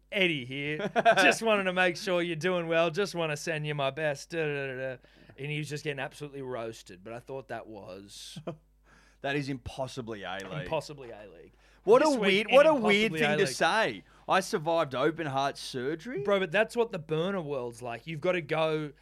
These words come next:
Speaker 1: what, what in the burner world, it's like you've gotta try and make it seem convincing, right? So you go and just say this shit. When you see anyone that gets caught out for having burners,
Speaker 2: The
Speaker 1: who
Speaker 2: burner world's a fucking crazy world,
Speaker 1: It's a
Speaker 2: bro.
Speaker 1: crazy world. And I've had, I've seen a couple of sort of, like,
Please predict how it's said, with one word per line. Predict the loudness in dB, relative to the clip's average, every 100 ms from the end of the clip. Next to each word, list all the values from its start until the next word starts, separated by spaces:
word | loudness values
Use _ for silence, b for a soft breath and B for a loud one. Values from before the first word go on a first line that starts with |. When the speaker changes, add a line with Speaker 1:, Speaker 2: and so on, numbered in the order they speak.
| b b
Speaker 1:
what, | -4 -4 -4
what | -4 -4
in | -6
the | -6
burner | -2 -2 -2
world, | -2 -6 -6 -8
it's | -6
like | -6 -6
you've | -4
gotta | -2 -2
try | -2 -2
and | 0
make | 0 0
it | -4
seem | -6 -6
convincing, | -6 -6 -6 -8 -8
right? | -6 -6
So | -6
you | -4
go | -2 -2
and | -4
just | -8
say | -4 -2 -2
this | -4
shit. | -6 -10 -14 -18 b b
When | -16
you | -12
see | -12 -12
anyone | -12 -10 -8 -8
that | -10
gets | -12
caught | -10 -8 -6
out | -8
for | -10
having | -10 -12
burners, | -14 -12 -14 -16 -20 -20 _ b b b b b b -6
Speaker 2:
The |
Speaker 1:
who | 0
Speaker 2:
burner | 6 8 6
world's | 6 4 2 -4
a | -16
fucking | -10 -6 -6 -8 -14
crazy | -10 -6 -4 -4 -6 -12
world, | -10 -2
Speaker 1:
It's | 0 0 -4
a | -4 -2 -2
Speaker 2:
bro. | -4
Speaker 1:
crazy | -10 -4 -2 -4 -6 -10
world. | -8 -6 -6 -8 -8
And | -8
I've | -8
had, | -4 -6 -6 -10
I've | -12
seen | -10 -10 -10
a | -10
couple | -10 -10 -14
of | -14
sort | -16
of, | -14
like, | -14 -16